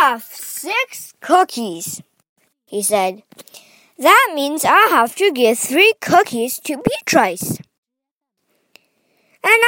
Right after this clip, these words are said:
I have to give three cookies to Harriet," said Franklin. "Bear made th-, two piles of three cookies. So did Franklin." Bear gobbled up one pile.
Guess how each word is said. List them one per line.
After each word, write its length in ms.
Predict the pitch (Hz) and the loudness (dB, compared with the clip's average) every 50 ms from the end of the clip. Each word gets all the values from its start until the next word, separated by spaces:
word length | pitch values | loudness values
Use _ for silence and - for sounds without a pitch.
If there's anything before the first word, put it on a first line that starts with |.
| 494 | 4
I 20 | 523 539 494 480 | 2 2 2 2
have 180 | 427 440 - - - | 0 0 0 -2 -2
to 80 | 480 - | -2 0
give 220 | 330 311 330 359 349 | 0 -2 -2 -2 -2
three 320 | - 311 285 285 320 330 | -4 -6 -6 -6 -6 -6
cookies 560 | - - 269 247 220 233 269 311 349 - - | -6 0 2 2 2 2 0 -4 -6 -6 0
to 220 | - 427 427 440 - - - | 2 4 4 4 4 0 2
Harriet," 720 | 440 571 640 640 622 622 605 480 349 254 214 - - - - _ _ _ _ _ _ _ _ _ _ _ _ _ | 4 4 6 6 6 6 4 4 4 4 2 2 -2 -6 -14 _ _ _ _ _ _ _ _ _ _ _ _ _
said 240 | - - - 147 202 | -16 -10 -10 -10 -10
Franklin. 600 | - 208 180 175 180 180 190 185 180 175 175 190 - _ _ _ _ _ _ _ _ _ _ _ _ _ _ | -10 -10 -12 -12 -12 -12 -10 -10 -10 -10 -12 -16 -20 _ _ _ _ _ _ _ _ _ _ _ _ _ _
"Bear 540 | - 240 240 269 269 233 208 196 226 277 330 - _ _ _ _ _ _ | 0 2 2 4 4 4 4 4 2 0 -2 -6 _ _ _ _ _ _
made 320 | 285 285 339 403 427 466 | -2 0 2 2 2 0
th-, 220 | - - - - _ _ - | -2 -6 -14 -18 _ _ -2
two 300 | - - 415 427 453 480 | 2 4 4 4 2 0
piles 680 | - 285 269 247 233 226 202 202 208 233 277 - - - _ _ _ _ _ _ | -4 -2 0 2 2 2 2 0 -2 -4 -4 -8 -12 -18 _ _ _ _ _ _
of 220 | - 214 226 220 | -6 -4 -4 -4
three 320 | - - 349 370 440 453 - _ | -6 -6 -2 -2 -2 -2 -4 _
cookies. 640 | - - 311 294 - - 208 190 156 165 - - - - _ _ _ _ _ _ _ _ _ | -6 -4 -4 -4 -4 -8 -14 -14 -14 -14 -14 -16 -18 -20 _ _ _ _ _ _ _ _ _
So 380 | - - - 208 196 196 214 | -14 -10 -6 -2 0 0 0
did 120 | 233 294 294 | 0 -2 0
Franklin." 800 | - 359 381 427 440 440 - 311 285 262 254 254 254 262 285 _ _ _ _ _ _ _ _ _ _ _ _ _ _ - - - - _ _ _ | 2 2 2 2 0 -2 -2 0 0 0 0 -2 -4 -6 -10 _ _ _ _ _ _ _ _ _ _ _ _ _ _ -20 -20 -20 -20 _ _ _
Bear 560 | - 240 262 277 247 220 214 226 254 311 339 - _ _ _ _ - | 2 4 4 6 6 6 4 4 2 0 -4 -8 _ _ _ _ 0
gobbled 500 | - 269 302 359 403 392 427 440 427 339 | 2 4 6 6 4 4 2 0 2 4
up 240 | 294 254 262 262 _ _ | 4 4 4 0 _ _
one 420 | - 196 196 214 226 254 311 392 381 | -14 -4 0 0 2 2 0 -4 -10
pile. 640 | - - 202 190 185 185 147 110 110 - - 247 | -8 -4 0 0 2 2 0 -2 -6 -10 -14 -16